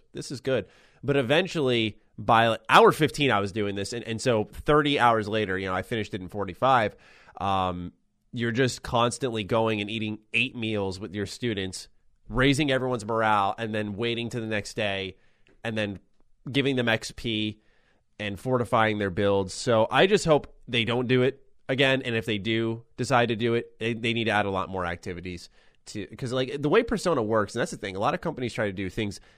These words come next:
they take Persona's ideas and try to alter them. It's one of the few formulas I go, I look at and say, "Why don't you just do what they're doing?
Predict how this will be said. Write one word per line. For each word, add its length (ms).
they 100
take 200
Persona's 320
ideas 320
and 100
try 140
to 80
alter 300
them. 240
It's 160
one 120
of 60
the 80
few 220
formulas 420
I 120
go, 160
I 120
look 160
at 80
and 100
say, 140
"Why 180
don't 220
you 40
just 160
do 80
what 120
they're 100
doing? 360